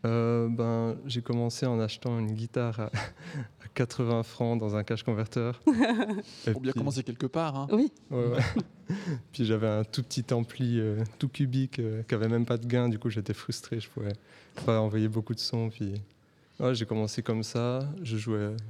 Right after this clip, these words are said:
Speaker 1: des trucs, euh, des Beatles, du rhythm and blues. Très éloigné de ce qu'on joue, enfin, de ce qu'on en sort maintenant, mais j'ai commencé comme ça. Mais je me, je suis vraiment devenu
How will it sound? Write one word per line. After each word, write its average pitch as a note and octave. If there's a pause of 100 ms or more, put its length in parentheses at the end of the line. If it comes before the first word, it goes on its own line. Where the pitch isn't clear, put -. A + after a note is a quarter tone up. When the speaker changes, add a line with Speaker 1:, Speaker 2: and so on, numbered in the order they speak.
(180)
Speaker 1:
des A#2
trucs, -
euh, G#2
des G#2+
Beatles, A2+
du A2+
rhythm G#2+
and A2
blues. A2+ (640)
Très C#3
éloigné A#2
de G#2+
ce -
qu'on A2+
joue, A2+
enfin, A2+
de G2+
ce G2
qu'on G#2 (180)
en A2+
sort A#2
maintenant, A2
mais G#2+ (460)
j'ai -
commencé G#2+
comme A2
ça. A#2 (220)
Mais A2+ (220)
je -
me, G#2+
je -
suis -
vraiment G#2+
devenu A2